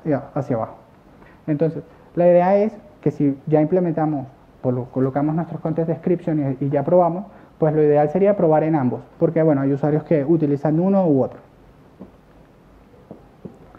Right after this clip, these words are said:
Algunos a-, antipatrones que a veces se,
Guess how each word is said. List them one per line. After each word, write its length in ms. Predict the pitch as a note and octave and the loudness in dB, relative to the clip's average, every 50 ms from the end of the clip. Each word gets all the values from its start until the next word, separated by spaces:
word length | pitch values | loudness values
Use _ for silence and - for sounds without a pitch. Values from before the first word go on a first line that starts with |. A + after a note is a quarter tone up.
| - - - - - - | -20 -20 -20 -20 -16 -2
Algunos 360 | - E3+ F3+ F#3+ G#3 A3 A3 A#3 | 0 2 4 4 4 4 4 2
a-, 160 | A#3 - - - - - | 2 -2 -10 -20 -8 -4
antipatrones 760 | G3+ F#3+ F3 - F3 - E3 D#3 F3 E3+ F3 F3 G3 G#3 G3 - - - | -2 -2 0 0 2 2 2 2 4 2 0 0 0 -2 -6 -8 -4 0
que 320 | F#3+ F3+ E3 D#3+ D#3 D3 | 2 2 2 2 0 2
a 80 | - D#3 | 2 0
veces 400 | D3+ D3 D#3 D3 D3 D3 - E3+ | 2 2 0 -2 -2 -4 -8 -6
se, 720 | - F#3+ F3+ E3 D#3 D3 C#3+ C#3 B2+ B2 A#2+ B2+ C3 C3+ | -2 -2 0 0 0 0 -2 -2 -2 -2 -4 -4 -6 -10